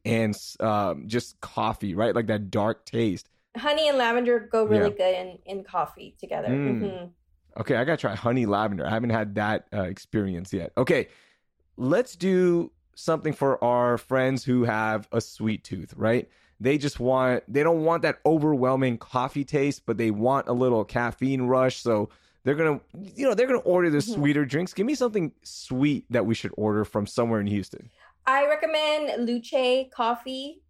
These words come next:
Speaker 2: and I recommend the Island Latte or the, it's a, called a Spanish Latte.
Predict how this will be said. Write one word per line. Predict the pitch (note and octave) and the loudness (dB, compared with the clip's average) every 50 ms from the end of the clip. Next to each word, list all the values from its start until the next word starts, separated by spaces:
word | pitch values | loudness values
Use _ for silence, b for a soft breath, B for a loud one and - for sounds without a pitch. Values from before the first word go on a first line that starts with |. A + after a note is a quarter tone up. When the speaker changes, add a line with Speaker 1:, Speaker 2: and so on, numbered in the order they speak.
| _ _ _ _ _ _ - | _ _ _ _ _ _ -4
Speaker 2:
and | A3 A3 G#3+ | -2 -2 0
I | G3+ G#3+ A3 | 2 2 2
recommend | G#3+ A3+ A3+ B3 A#3+ A3+ A3 A3 A3 G#3 | 2 0 0 0 0 0 0 0 0 -2
the | - - - | -2 -2 0
Island | F#3+ G#3 G#3+ A3 A3+ A3+ A3+ A3+ | 0 0 2 2 2 0 0 0
Latte | A3 G#3 G#3 G#3+ G#3+ - - B3+ A3 G#3 G#3+ G#3+ G#3+ G#3 G#3 A3 A3 - _ _ _ _ _ _ _ | 0 0 0 0 -2 -4 -4 0 2 2 2 2 0 0 -2 -4 -6 -12 _ _ _ _ _ _ _
or | - G#3+ G#3 G#3 G#3+ G#3 G3+ G3+ G3+ G#3 G#3 G3+ G3+ | -2 0 2 4 4 4 4 4 4 4 2 0 -4
the, | G#3 G3+ G3+ G3 G3+ F#3+ - - _ - - | -8 -8 -6 -6 -8 -8 -10 -14 _ -8 -6
it's | A3 G#3 G#3+ - - - | -6 -6 -6 -6 -4 -2
a, | G#3+ G#3 G#3 G3+ | -2 0 -2 -2
called | G3+ - - A3 G#3+ | -4 -4 -4 -4 -4
a | G3+ | -6
Spanish | - - - A3+ G#3+ G#3+ A3 A3+ A#3 A3+ - - | -10 -8 -4 -2 0 0 0 -2 -2 -4 -4 -2
Latte. | A3+ A3 A3 A3 A3 - C4+ A#3 A#3 A#3 A3+ A#3 A#3 A#3+ B3 | 0 0 0 0 -2 -4 -4 -4 -2 -2 0 0 0 -2 -4